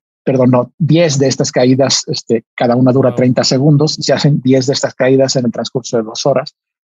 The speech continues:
Speaker 1: Entonces sí tuve la oportunidad de estar ahí. Era, les digo, con otros nueve mexicanos, artistas, yo era el único científico, y en el avión había también muchos rusos, era la Agencia Espacial Rusa, entonces había como diez rusos que eran,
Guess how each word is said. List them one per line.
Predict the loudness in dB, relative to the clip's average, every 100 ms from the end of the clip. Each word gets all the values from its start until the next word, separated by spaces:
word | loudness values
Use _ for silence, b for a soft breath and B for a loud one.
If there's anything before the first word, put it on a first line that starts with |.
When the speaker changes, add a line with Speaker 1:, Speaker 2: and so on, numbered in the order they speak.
| _ _ _
Speaker 1:
Entonces | -4 -2
sí | 0
tuve | 2 2
la | 2
oportunidad | 0 0 2 2
de |
estar | 0 0
ahí. | 2 2 2 0 _ _ _ b
Era, | -2 0 0 0 -6
les | -4
digo, | 0 0
con | 2 0
otros | 0 0
nueve | 2 2 2
mexicanos, | 2 0 -2 0 2 2 0 -2 -6
artistas, | -6 -2 -2 -2 -2 -2
yo | 0
era | 2
el |
único | 2 2 2
científico, | 0 0 0 -4 -4 -6 -8 _ _ b -2
y | 2
en | 4
el | 2
avión | 2 2 2
había | 2 2 2
también | 2 2 4
muchos | 2 0 2
rusos, | 2 2 0 0
era | -2
la | 0
Agencia | 0 -2
Espacial | -2 -2 0
Rusa, | 0 0 0
entonces | -2 -2 0
había | 0 0
como | 0 2
diez | 2 0
rusos | 0 0 -2
que | 0
eran, | 0